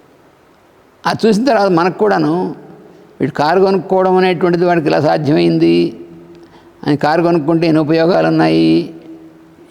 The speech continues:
ఇవన్నీ కలిసి మోటివ్ తయారవుతుంది. ఆ మోటివ్ వల్ల మన మనస్సులోను ఏమవుతుంది, మన మనసు థాట్స్ ఏర్పడతాయి, ఆలోచనలు. "మనం కూడా కారు కొనుక్కోవాలి, ఏం వాడేనేమిటి కొనుక్కునేది,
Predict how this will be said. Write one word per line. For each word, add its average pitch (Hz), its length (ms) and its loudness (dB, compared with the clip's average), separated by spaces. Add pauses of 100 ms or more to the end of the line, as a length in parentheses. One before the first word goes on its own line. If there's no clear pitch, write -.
ఇవన్నీ 160 340 0
కలిసి 170 240 2
మోటివ్ 160 420 0
తయారవుతుంది. 147 600 -4 (840)
ఆ 135 100 -2
మోటివ్ 170 420 0
వల్ల 175 560 0 (520)
మన 139 200 0
మనస్సులోను 156 920 -2 (1000)
ఏమవుతుంది, 156 460 -2
మన 147 120 -2
మనసు 151 340 -2
థాట్స్ 160 400 -4
ఏర్పడతాయి, 135 460 -6 (880)
ఆలోచనలు. 147 480 -4 (640)
"మనం 160 220 2
కూడా 170 160 2
కారు 151 260 -2
కొనుక్కోవాలి, 147 720 -2 (200)
ఏం 160 200 0
వాడేనేమిటి 151 480 -2
కొనుక్కునేది, 139 680 -4